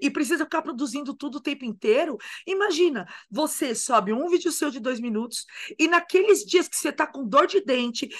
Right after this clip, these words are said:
você tá no bad hair day, ou que você simplesmente não quer, sobe lá o, o texto,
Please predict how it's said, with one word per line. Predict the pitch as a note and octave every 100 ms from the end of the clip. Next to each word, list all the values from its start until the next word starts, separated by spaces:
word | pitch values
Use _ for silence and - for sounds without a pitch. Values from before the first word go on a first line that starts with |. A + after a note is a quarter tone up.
| -
você | - C#4
tá | D4
no | D4
bad | G#3+ B3 C4
hair | D4 E4+ F4+
day, | B3+ A3+ G#3+ - -
ou | F4+
que | F#4+
você | G#4 A4 G#4
simplesmente | G4+ G4 G4+ G4 C#4+ D#4+ F#4+ - G4
não | F4 F4
quer, | - D4+ D#4+ C4+ D#3+ - - -
sobe | - - A#3+ G#3 G#3 F4+
lá | D4+ C4+
o, | B3+ G#3+
o | A#3+
texto, | - G3 G3 A3 -